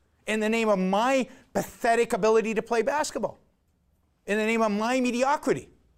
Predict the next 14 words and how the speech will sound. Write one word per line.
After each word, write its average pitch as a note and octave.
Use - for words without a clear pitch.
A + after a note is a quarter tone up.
We're G3
sacrificing B3
the F#3
greatest G#3
player A3+
who G#3+
ever G3
lived G3+
in A3
the G#3+
name A3+
of G#3+
my A3
mediocrity A#3+